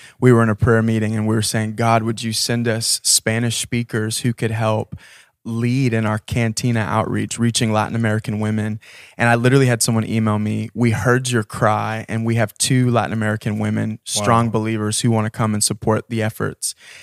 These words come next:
Speaker 1: And through that time of prayer, we also had a volunteer that's been with us for a while say, "Hey, I actually wanna lead these cantin-, cantina, um, outreaches." And so exactly what you're saying, we've experienced it. We've experienced God move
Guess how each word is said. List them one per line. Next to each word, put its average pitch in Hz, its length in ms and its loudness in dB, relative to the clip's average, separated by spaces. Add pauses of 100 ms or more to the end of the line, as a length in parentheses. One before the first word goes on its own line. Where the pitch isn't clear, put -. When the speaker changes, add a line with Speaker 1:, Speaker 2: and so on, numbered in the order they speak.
(120)
Speaker 1:
And 113 200 0
through 131 280 2
that 139 180 2
time 110 240 -2
of 104 100 -6
prayer, 110 220 2
we 113 80 2
also 110 280 0
had 113 120 2
a 107 60 0
volunteer 110 680 -2
that's 104 220 -4
been 110 160 -2
with 113 180 0
us 110 100 -2
for 110 200 -4
a 110 60 -2
while 110 320 2
say, 107 160 -4
"Hey, 113 200 0
I 104 140 0
actually 123 240 -2
wanna 113 240 -2
lead 113 680 -4
these 117 240 -6
cantin-, 107 500 -6 (140)
cantina, 113 580 -6 (500)
um, 107 200 0
outreaches." 110 640 0
And 110 140 -4
so 110 320 0 (160)
exactly 131 500 0
what 117 140 2
you're - 80 -2
saying, 113 260 0
we've 117 200 0
experienced 117 760 0
it. 113 220 -4
We've 120 160 -2
experienced 120 680 0
God 110 260 4
move 117 580 2